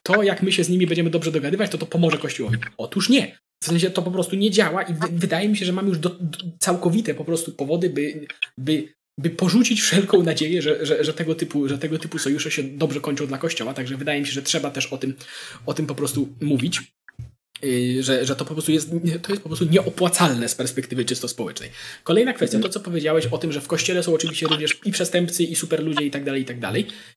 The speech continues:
Speaker 1: Jasne, ale dużo ludzi zwróci uwagę w tej perspektywie, bo też poruszyła się, poruszyła się kwestia, yy, molestowania, prawda, i tak dalej, i tam z-, zwróciłeś uwagę na to, że oczywiście, że część ludzi oczywiście nie ma, nie ma, nie ma tyle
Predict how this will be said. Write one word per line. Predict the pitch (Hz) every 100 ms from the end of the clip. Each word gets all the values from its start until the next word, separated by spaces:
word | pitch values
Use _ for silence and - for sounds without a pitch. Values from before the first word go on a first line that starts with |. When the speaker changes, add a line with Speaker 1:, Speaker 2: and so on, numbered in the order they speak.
| _
Speaker 1:
Jasne, | 160 175 170 - 147 - -
ale | - 170 170 156 - _ -
dużo | 165 165 240 254
ludzi | 208 202 -
zwróci | 175 147 175 226 185
uwagę | 170 170 151
w |
tej | 151
perspektywie, | 139 156 156 165 156
bo | 143
też | -
poruszyła | 147 135 139 123
się, | 143 123 123
poruszyła | 139 151
się | 131
kwestia, | 131 139 - 127 127 _ - - -
yy, | 127 127
molestowania, | 135 143 139 131 131 117
prawda, | 127 113
i | 113
tak | 117
dalej, | 113 107 110
i |
tam | 113 113
z-, | 123 127 135
zwróciłeś | 131 127 139 127
uwagę | 123 120
na | 110
to, | 104 185 - -
że | 143 165
oczywiście, | 170 196 208 214 - 180 -
że | 156 165
część | 214 233 196
ludzi | 180 175
oczywiście | 165 170 165
nie | 214
ma, | 202 175
nie | 175
ma, | 196 175 160
nie | 180
ma | 180 147
tyle | - 143 127 123